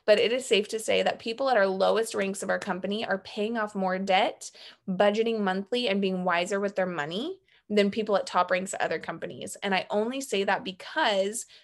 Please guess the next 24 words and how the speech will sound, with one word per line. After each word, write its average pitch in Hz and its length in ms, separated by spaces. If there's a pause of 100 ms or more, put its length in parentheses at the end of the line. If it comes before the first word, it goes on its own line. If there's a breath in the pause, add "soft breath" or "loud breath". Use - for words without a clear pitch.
there's 214 240
a 233 60
flashiness 233 960
that 196 180
comes 220 280
with 254 100
network 190 300
marketing. 185 520
Let's 160 280
call 165 260
it 180 80
what 220 140
it 220 80
is. 180 480
I'm 175 260
Miss 190 160
Straightforward. 180 680
I 165 180
ain't 196 140
gonna 175 240
give 170 140
you 165 80
no 175 120
fluff. 165 400